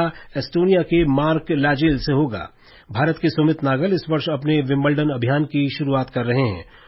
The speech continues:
पुरुष डबल्स में भारत के रोहन बोपन्ना और ऑस्ट्रेलिया के मैथ्यू एबडन की जोड़ी का मुकाबला फ्रांस के एड्रियन मनारिनो और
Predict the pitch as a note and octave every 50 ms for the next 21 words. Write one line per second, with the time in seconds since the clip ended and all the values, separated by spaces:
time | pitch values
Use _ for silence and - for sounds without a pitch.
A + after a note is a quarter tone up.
0 | _ _ - E3+ F#3 F#3+ D#3+ E3 F#3 F#3 F#3+ F3 F#3 F#3 G#3 G#3+ E3 D3+ D#3+ D#3+
1 | D#3+ - E3+ D3+ D3 D3+ D#3+ D#3 C#3 C#3 C3+ D3+ D3+ D3+ D#3+ F3+ G#3 G3+ F3+ E3+
2 | D#3+ D#3+ D3+ C#3 - - D#3+ D#3+ E3 E3 D#3 - E3 D#3 C#3 C3+ C#3+ D3 D3 -
3 | E3+ D#3+ D3 C3+ C3 C#3+ D#3+ D#3+ D#3 - D#3 C3 D3 D#3 D#3+ E3 E3 D#3+ D#3+ D#3
4 | D#3+ D#3+ E3 E3 - - - - - A#2 B2+ - - E3 D3+ D3 D#3+ F#3 G3 -
5 | E3+ D#3 D#3 D#3 D3 - - D#3 D#3+ D#3+ D#3+ D3+ - - - - E3 D3+ D3 C3
6 | C3+ D#3 E3+ E3+ E3 E3+ E3 D#3 C#3+ C#3+ C#3+ D3 D3 E3 E3+ D3 A#2+ G#2+ G#2+ A#2
7 | B2 C3+ C#3 C#3 C#3 C#3